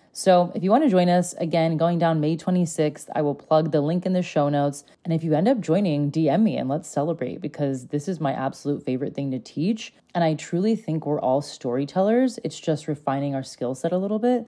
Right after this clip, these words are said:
And I know you have that skill within you. You just probably need a bit of guidance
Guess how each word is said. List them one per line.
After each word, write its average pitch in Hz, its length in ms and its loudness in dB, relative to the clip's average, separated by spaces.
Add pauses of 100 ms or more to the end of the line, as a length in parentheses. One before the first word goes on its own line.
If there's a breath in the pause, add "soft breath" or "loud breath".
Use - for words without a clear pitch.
And 151 140 0
I 175 140 4
know 143 420 4
you 151 220 -2
have 139 180 0
that 156 180 -2
skill 143 300 -2
within 135 320 -2
you. 294 380 0
You 160 80 -2
just 147 200 -4
probably 139 280 -4
need 135 160 -2
a 135 40 0
bit 135 140 -2
of 123 100 -4
guidance 123 500 -4